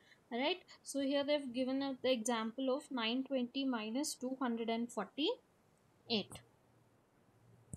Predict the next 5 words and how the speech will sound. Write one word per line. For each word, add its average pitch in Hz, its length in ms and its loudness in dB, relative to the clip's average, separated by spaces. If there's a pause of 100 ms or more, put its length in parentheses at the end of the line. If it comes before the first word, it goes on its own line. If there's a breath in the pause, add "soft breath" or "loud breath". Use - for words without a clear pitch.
(540)
So 311 180 -2
first, 320 480 0 (420)
uh, 247 440 4
as 254 240 6
usual, 269 420 2